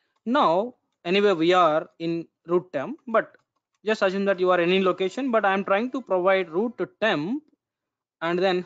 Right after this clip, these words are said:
hi dot T X T. So hi dot T X T is a file, right?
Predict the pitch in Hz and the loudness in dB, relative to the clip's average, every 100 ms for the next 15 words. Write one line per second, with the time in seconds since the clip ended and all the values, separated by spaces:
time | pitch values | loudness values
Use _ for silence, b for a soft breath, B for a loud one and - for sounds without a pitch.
0 | - 233 240 208 202 - 135 120 - 143 | -2 -2 2 0 0 -4 -8 -10 -12 -12
1 | 120 _ _ _ _ _ _ _ 302 277 | -12 _ _ _ _ _ _ _ -4 -2
2 | 247 247 330 302 294 269 269 240 240 - | 0 0 0 -2 -2 -6 -4 -4 -4 0
3 | 208 226 170 143 | 0 0 -2 -6